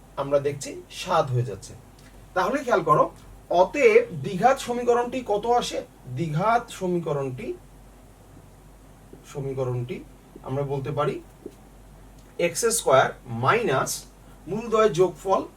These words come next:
মূলদ্বয়ের যোগফল হচ্ছে ফোর এক্স প্লাস মূলদ্বয়ের গুণফল equal to zero। তার মানে এই যে দ্বিঘাত সমীকরণটি পেলাম,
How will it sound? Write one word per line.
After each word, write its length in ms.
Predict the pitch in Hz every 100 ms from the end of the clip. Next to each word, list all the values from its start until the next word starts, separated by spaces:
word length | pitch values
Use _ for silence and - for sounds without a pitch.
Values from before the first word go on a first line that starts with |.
| - -
মূলদ্বয়ের 480 | 147 202 208 202 208
যোগফল 340 | 202 196 208 202
হচ্ছে 160 | 202
ফোর 360 | - 160 160 269 - - - - - -
এক্স 460 | 190 208 - - - - - - -
প্লাস 480 | 220 185 196 - - - - -
মূলদ্বয়ের 500 | 214 240 208 202 156
গুণফল 400 | 151 139 123 113 147
equal 260 | 151 160 185
to 60 | - - - 110
zero। 160 | 113 92 - - -
তার 160 | 165 160
মানে 380 | 185 247 185 - - - - - - -
এই 200 | 240 269
যে 140 | 294
দ্বিঘাত 400 | 233 226 226 269
সমীকরণটি 580 | - 240 233 233 220 214
পেলাম, 340 | 185 175 294